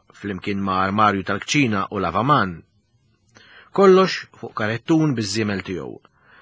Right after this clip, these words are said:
Rajnieh anġlu tas-sema lil Palal. Jista' jkun illi qatt ninsa bniedem illi għamel magħna tant u tant ġid. Kien għad ma hemmx fejn tistkenn fil-blat,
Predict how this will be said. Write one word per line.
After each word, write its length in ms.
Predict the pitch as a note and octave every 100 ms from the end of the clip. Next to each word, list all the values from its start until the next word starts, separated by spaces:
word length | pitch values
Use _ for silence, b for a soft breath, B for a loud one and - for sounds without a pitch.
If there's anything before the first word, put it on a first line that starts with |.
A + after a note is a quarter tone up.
| b G2+
Rajnieh 560 | G2+ G2+ A2+ A2 F#2+ - - _
anġlu 400 | B2 B2+ G#2+ A2
tas-sema 480 | G2 G2+ - G#2 F2
lil 220 | E2+ E2+ E2
Palal. 400 | F#2+ G2 F2+ E2+ _ b b b b -
Jista' 240 | C3+ G3
jkun 400 | E3+ A#2 C#3 D3+ - _ _ _ -
illi 180 | A#2 -
qatt 260 | A#2 -
ninsa 360 | D3+ C#3+ B2 G#2+
bniedem 500 | G#2+ G#2+ G2+ G#2 F#2+ B B -
illi 240 | G#2+ G#2 G2
għamel 320 | G2 G2+ G#2 G2+
magħna 420 | A2 G2+ F#2+ E2+ - _ _
tant 460 | G#2+ F#2 E2+ - - - -
u 100 | F2+
tant 200 | E2 E2+
ġid. 260 | G2 B2+ - - - _ _ _ _ _ _ _ b b b b b b b b b -
Kien 180 | A3 C#3+
għad 240 | D3 C#3
ma 160 | B2+ B2+
hemmx 240 | B2 -
fejn 160 | A#2 G#2
tistkenn 440 | A2 - A#2 G2+ F#2+
fil-blat, 500 | A#2+ D3+ C#3+ G2+